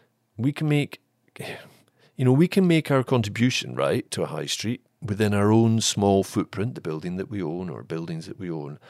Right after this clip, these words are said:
But the biggest power lies with the local government. Sorry, guys, most of the levers lead back there.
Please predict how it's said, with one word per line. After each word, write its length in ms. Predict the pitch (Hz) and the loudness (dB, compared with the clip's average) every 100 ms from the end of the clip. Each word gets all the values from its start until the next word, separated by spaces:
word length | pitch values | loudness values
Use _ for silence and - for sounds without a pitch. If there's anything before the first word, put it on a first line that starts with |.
| - - - _ - | -20 -20 -20 _ -10
But 200 | 113 - | -8 -6
the 100 | 131 | -4
biggest 400 | 147 160 190 - | -2 0 -2 -2
power 380 | - 120 113 - | -10 -8 -8 -8
lies 540 | 98 95 95 98 - | -10 -10 -8 -8 -10
with 120 | 90 | -10
the 80 | 90 | -10
local 360 | 90 87 87 - | -6 -8 -8 -8
government. 480 | 95 113 117 71 - | -6 -4 -6 -8 -12
Sorry, 340 | - - 110 113 | -8 -6 -4 -4
guys, 460 | 67 60 76 - 104 | -8 -12 -12 -10 -4
most 480 | 107 131 131 - | 2 4 4 2
of 80 | 135 | 0
the 120 | 139 | 0
levers 520 | 131 117 95 87 80 95 | 2 2 2 -2 -6 -8
lead 260 | 90 85 | -8 -4
back 240 | 80 73 76 | -4 -4 -10
there. 280 | 62 64 | -14 -16